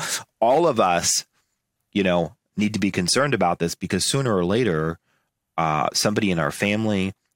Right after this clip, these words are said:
ourselves, so, you know, for that matter, anybody created in the image and likeness of God, which is everyone, is going to be impacted by this. And this culture of death that says, um, "You're not valued in and of yourself," or, "We don't think your life is really worth living."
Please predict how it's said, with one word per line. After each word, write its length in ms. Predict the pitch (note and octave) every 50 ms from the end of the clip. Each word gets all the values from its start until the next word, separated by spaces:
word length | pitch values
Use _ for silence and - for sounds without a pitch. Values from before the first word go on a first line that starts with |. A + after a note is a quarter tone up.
| _ _ -
ourselves, 760 | D2+ E2 - - - A2 G#2 G2 F#2+ F#2+ F#2 F#2 - - - _ _ _ _
so, 180 | _ - - - - -
you 80 | E2
know, 120 | F2+ E2+ D2 - - _
for 220 | _ _ - G2
that 180 | F#2 A2 C3+ G#2
matter, 280 | - G2 F#2 F#2 F2+
anybody 440 | C#2+ F#2 A#2 D3 D3 A#2 G2+ E2 E2
created 380 | - - - - G2 G2+ G2+ G2
in 60 | F2
the 120 | E2+ F2
image 200 | F2+ F#2+ F#2 -
and 80 | - F2
likeness 360 | F2 F2+ F2 - E2 D#2 -
of 120 | D2+ - -
God, 240 | F#2+ G2 A2+ G#2
which 200 | F2 D2+ D2+ -
is 120 | D#2+ D#2 F2+
everyone, 500 | G2+ A#2+ C3 A2 D#2 G#1+ G1+ - - _ _ _ _ _ _ _ _ _ _
is 180 | - F#2 F#2+
going 280 | G2+ G#2 G#2+ A#2 C3 B2+
to 60 | A#2
be 180 | F#2+ F#2+ F2 F#2
impacted 540 | A#2+ D3+ - A#2+ F#2+ F2 - - C2+ B1
by 180 | C2+ C2+ C2 C2
this. 320 | B1 A#1 G1+ - - - - - - - - _
And 180 | - G2 G2 G#2+
this 140 | A#2 -
culture 400 | - - C3 C#3 C#3 - C#3+ A#2+
of 120 | G#2 F2 -
death 480 | F#2 F2 E2+ F2+ G#2+ A#2+ - - - _ _ _ _ _ _ -
that 200 | F#2+ F2 D#2 -
says, 560 | - - G2 F2+ F2+ E2+ E2 E2+ - - - - _ _ _ _ - -
um, 320 | F2+ E2+ E2 D#2 D2+ D#2 _ _ -
"You're 220 | _ G#2 G2+ G2 G2
not 220 | G#2 A2 A#2+ -
valued 500 | F#2 G2+ G#2+ G2 G2 G2 F#2+ F#2 F#2 E2+
in 120 | - G2 G2
and 120 | F#2 F#2
of 160 | F2+ E2+ -
yourself," 480 | E2+ D#2+ - - - D#2+ D#2+ F2 - -
or, 80 | F2+
"We 120 | E2 G#2+ A2+
don't 200 | B2+ B2 G#2 -
think 180 | A#2 G#2 -
your 100 | - F#2+
life 260 | F2 F2+ F2+ F2+ - -
is 140 | D2+ -
really 200 | D#2+ E2+ E2+ E2+
worth 280 | D2+ - E2 E2+ E2+ - -
living." 440 | E2+ F#2+ F2+ F2+ C#2 G1+ G1+ -